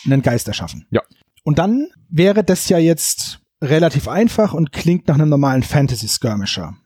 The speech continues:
Speaker 1: Jetzt kommen wir aber zu so einem kleinen Kniff. Und zwar gibt es drei verschiedene Arten von Mana.
Speaker 2: Ja.
Speaker 1: Wofür braucht man Mana und was sind diese unterschiedlichen Mana-Arten?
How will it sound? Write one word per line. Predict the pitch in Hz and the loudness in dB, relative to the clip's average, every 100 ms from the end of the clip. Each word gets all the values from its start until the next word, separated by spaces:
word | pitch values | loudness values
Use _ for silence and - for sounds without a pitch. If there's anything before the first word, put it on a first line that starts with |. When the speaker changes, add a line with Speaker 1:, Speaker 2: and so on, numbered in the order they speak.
| _ | _
Speaker 1:
Jetzt | 127 139 - | -6 -6 -2
kommen | 202 240 | 0 0
wir | 233 | 0
aber | 196 202 | 2 2
zu | 202 156 | 2 0
so | 147 | 2
einem | 139 120 | 2 0
kleinen | - 135 175 202 196 190 196 _ - | -2 2 4 4 2 -2 -4 _ -12
Kniff. | - 165 302 - - - _ _ | 0 2 2 -2 -10 -18 _ _
Und | 175 - | 0 2
zwar | - 143 160 254 - _ _ _ _ - | 2 2 2 0 -2 _ _ _ _ -2
gibt | 277 - - | -2 0 0
es | 180 - - - - | 2 0 -8 -12 -4
drei | 139 143 190 | 0 2 2
verschiedene | - 185 - 165 160 165 160 135 | 2 -2 0 0 2 2 2 0
Arten | 143 151 - 156 156 | 0 0 -2 -4 -4
von | - - 147 147 | -8 -2 0 2
Mana. | 135 127 110 87 71 - _ _ _ - | 2 2 0 -2 -6 -14 _ _ _ -2
Speaker 2:
Ja. | 87 - _ _ - | -2 -2 _ _ -16
Speaker 1:
Wofür | 87 160 220 220 | 0 0 2 2
braucht | 185 175 - | 2 0 2
man | 175 | 2
Mana | 160 147 156 175 190 - | 4 4 2 2 -2 -4
und | 139 117 113 | -4 -2 0
was | 143 - | 0 2
sind | 147 | 0
diese | 135 143 | 0 0
unterschiedlichen | 139 135 135 127 123 139 | 0 0 0 0 0 2
Mana-Arten? | 117 101 71 80 - - | 2 0 -4 -10 -14 -18